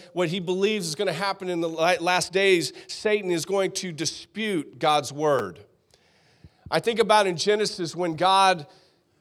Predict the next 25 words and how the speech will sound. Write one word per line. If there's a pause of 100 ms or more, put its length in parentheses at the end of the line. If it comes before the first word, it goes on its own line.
(520)
had
set
up
the
Garden
of
Eden
for
Adam
and
Eve,
and
he
basically
says, (120)
"Everything
is
yours. (180)
Everything
is
yours
except
this
right
here.